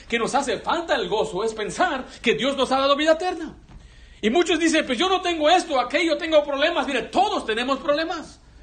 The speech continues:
Y papá siempre ha dicho, "Solamente porque uno no se los cuenta, ¿usted cree que uno no tiene problemas?" Hay gente que anda contando sus problemas a todo mundo y todo el mundo no le cuenta a él y piensa, "Pues él no tiene problemas." Todos tenemos problemas. Nada más que no todos la estamos contando y publicando y,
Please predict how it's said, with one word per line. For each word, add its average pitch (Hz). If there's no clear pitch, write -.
Y 254
papá 254
siempre 339
ha 302
dicho, 302
"Solamente 339
porque 247
uno 320
no 311
se 294
los 254
cuenta, 370
¿usted 262
cree 320
que 339
uno 330
no 330
tiene 320
problemas?" 392
Hay 277
gente 349
que 302
anda 320
contando 302
sus 254
problemas 285
a 262
todo 302
mundo 330
y 262
todo 320
el 330
mundo 311
no 277
le 285
cuenta 302
a 262
él 349
y 233
piensa, 302
"Pues -
él 269
no 320
tiene 247
problemas." 202
Todos 392
tenemos 208
problemas. 330
Nada 277
más 294
que 262
no 254
todos 285
la 269
estamos 262
contando 285
y 269
publicando 254
y, 208